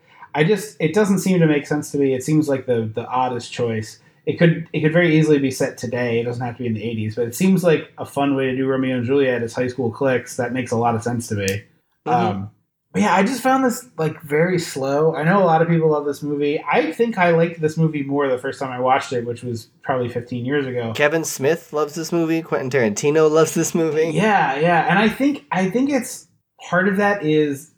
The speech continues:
Speaker 1: Los Angeles being super cool and accessible in this movie. And so for young movie geek dudes, that makes a ton of sense to me that they were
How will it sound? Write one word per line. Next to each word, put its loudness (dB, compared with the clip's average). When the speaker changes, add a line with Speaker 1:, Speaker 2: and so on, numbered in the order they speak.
Speaker 1:
Los 0
Angeles 0
being 0
super 0
cool 4
and 0
accessible 2
in 2
this -4
movie. 4
And -6
so 2
for -2
young 2
movie 0
geek -4
dudes, 2
that -2
makes -4
a -4
ton -8
of -6
sense -6
to 0
me 4
that 0
they 6
were 4